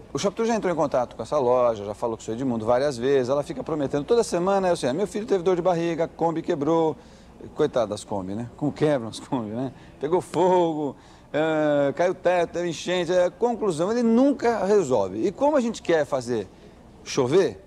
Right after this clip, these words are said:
ou seja, não adianta nada você ter o pajé que dança e não cai água, né? Troca por gelo seco na nuvem.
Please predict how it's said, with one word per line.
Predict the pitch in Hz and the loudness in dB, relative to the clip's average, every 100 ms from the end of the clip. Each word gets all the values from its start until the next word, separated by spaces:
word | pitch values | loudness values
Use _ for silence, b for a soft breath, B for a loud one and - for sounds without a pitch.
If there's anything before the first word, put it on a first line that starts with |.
| - | -10
ou | 147 | -8
seja, | 156 147 117 104 B B | -4 -2 -2 -4 B B
não | 143 | -2
adianta | 170 175 208 | -2 0 0
nada | 196 175 | 0 0
você | 165 | -2
ter | 151 160 | 0 0
o | |
pajé | 151 160 139 143 175 - - | 2 2 2 4 2 0 -10
que | - | -10
dança | 143 156 175 180 | -2 -2 -2 -4
e | 180 | -6
não | 185 | -4
cai | - 170 | 0 0
água, | 143 113 92 - - - - | 2 -2 -6 -14 -20 -20 -6
né? | 143 196 185 - - | -4 -4 -8 -18 -2
Troca | 165 185 185 - - - - - - - | 0 0 -4 -10 -18 -20 -20 -20 -20 -6
por | 170 | -2
gelo | 156 165 | 2 2
seco | 160 170 160 | 2 0 0
na | 156 | 0
nuvem. | 127 110 101 | 0 0 -4